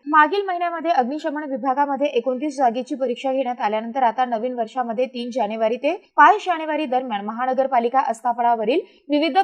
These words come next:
पदांसाठी एकूण पंच्याऐंशी जागेसाठी भरती प्रक्रिया राबवण्यात येणार आहे.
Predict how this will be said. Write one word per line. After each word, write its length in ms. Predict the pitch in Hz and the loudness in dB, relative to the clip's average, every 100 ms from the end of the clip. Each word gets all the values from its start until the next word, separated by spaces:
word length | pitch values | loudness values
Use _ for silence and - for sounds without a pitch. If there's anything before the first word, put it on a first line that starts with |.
| 392 | 4
पदांसाठी 580 | 254 262 285 285 294 240 | 6 6 4 -4 0 0
एकूण 200 | 254 277 | 0 -2
पंच्याऐंशी 500 | 277 233 277 269 277 | -4 -2 -4 -2 0
जागेसाठी 540 | 240 214 240 254 285 | 0 0 -4 -4 -6
भरती 280 | 247 262 285 | -4 -6 -6
प्रक्रिया 400 | 277 233 247 247 | -6 -4 -2 -2
राबवण्यात 420 | 233 208 214 226 | -2 -4 -8 -8
येणार 220 | 247 185 | -8 -2
आहे. 220 | 185 214 | -2 0